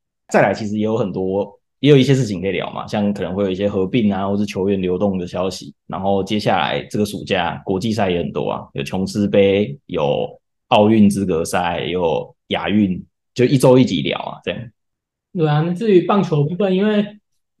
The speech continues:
Speaker 2: 我们试了几集啊，棒球在我们 Podcast 聊，我们，我们比较不是偏向那种整理赛况，然后我们比较喜欢跟大家聊一些议题啊。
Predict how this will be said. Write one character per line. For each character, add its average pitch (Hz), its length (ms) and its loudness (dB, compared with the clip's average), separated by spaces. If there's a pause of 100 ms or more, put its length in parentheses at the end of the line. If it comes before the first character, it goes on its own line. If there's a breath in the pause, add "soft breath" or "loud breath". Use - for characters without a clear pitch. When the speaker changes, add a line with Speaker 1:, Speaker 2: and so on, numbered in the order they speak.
(460)
Speaker 2:
我 175 100 0
们 202 260 4
试 247 280 0
了 190 80 2
几 147 160 -2
集 123 180 -8
啊， 135 200 -4
棒 302 260 4
球 170 400 2
在 233 160 2
我 185 80 2
们 160 140 -4
Podcast 196 440 -2
聊， 139 240 -2
我 143 60 2
们， 156 340 -2 (500)
我 180 140 0
们 202 100 0
比 208 60 2
较 - 180 2
不 214 60 -6
是 - 140 -4
偏 226 260 -2
向 226 180 -4
那 226 80 0
种 156 320 0
整 170 240 0
理 180 240 2
赛 160 300 -2
况， 156 400 0
然 139 100 -2
后 156 480 -4 (300)
我 165 80 -2
们 170 40 2
比 208 40 6
较 262 80 8
喜 254 60 2
欢 240 80 4
跟 240 120 4
大 240 100 6
家 233 120 4
聊 190 180 2
一 - 20 0
些 202 120 4
议 202 160 2
题 143 240 -8
啊。 120 100 -14